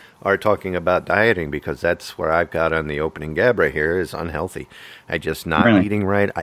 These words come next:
Speaker 1: every single time that I go to work, uh, I go with a good intent.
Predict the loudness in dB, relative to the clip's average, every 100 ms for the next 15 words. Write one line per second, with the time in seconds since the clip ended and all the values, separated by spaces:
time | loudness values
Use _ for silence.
0 | 2 4 4 -2 -6 -6 -4 -4 -2 -2
1 | -2 -2 2 2 0 -6 -20 -20 -20 -18
2 | -6 -2 -2 -2 0 4 6 6 2 0
3 | -4 0 2 0 0 0 2 0 0 -2
4 | -2 -8